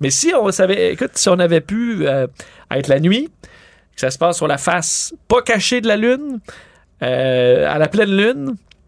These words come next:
on aurait pu voir un flash avec un bon télescope, là.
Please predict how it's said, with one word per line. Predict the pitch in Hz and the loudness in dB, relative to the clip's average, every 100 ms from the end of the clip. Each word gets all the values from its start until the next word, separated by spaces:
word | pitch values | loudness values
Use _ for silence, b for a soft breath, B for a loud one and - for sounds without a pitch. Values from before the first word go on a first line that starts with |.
| - - | -20 -8
on | 113 147 | -4 -2
aurait | 170 185 | 0 0
pu | 185 | -2
voir | 175 254 - 135 | 0 0 -2 -4
un | 120 117 113 | -4 -2 -4
flash | - 165 139 | -2 -4 -2
avec | 120 117 | -4 -4
un | 127 | -6
bon | 127 | -6
télescope, | 139 127 113 - - | -6 -6 -8 -8 -8
là. | - | -8